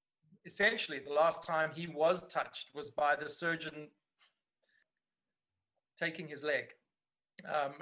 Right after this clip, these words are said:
and then we see why he's got this, also this weird, uh, predilection for, for, uh, redheaded women, because there's this kind of angel of mercy who comes down and,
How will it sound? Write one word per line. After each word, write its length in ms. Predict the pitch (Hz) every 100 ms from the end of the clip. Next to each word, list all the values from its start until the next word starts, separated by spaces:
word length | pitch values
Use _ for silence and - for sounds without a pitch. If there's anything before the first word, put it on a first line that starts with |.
| -
and 180 | 160
then 160 | 160 170
we 100 | 170
see 220 | 175 190
why 260 | 185 170 170
he's 180 | 175 -
got 180 | 175
this, 180 | 175 -
also 220 | 185 180
this 220 | 165 147 -
weird, 340 | 147 151 143 - _ _ _ _ _
uh, 500 | 135 139 135 131 135 143 _ _ _ _ _ -
predilection 540 | 156 151 156 - 147 143
for, 500 | - 139 135 135 131 135 _ _ _ 175 _
for, 360 | 135 131 131 135
uh, 200 | 135 131 127
redheaded 500 | 147 151 151 151 143 - _ _ _ 160
women, 360 | 170 196 131 131 -
because 360 | 135 - 143 123 -
there's 260 | 151 143 -
this 240 | 170 - -
kind 160 | 151 151
of 60 |
angel 480 | 170 165 175 175 160
of 140 | 156 156 - _ _ _ _ _ _ _ _ -
mercy 520 | 180 190 185 185 165
who 160 | 165
comes 340 | 160 170 165 156
down 380 | 170 160 156 151
and, 240 | 151 143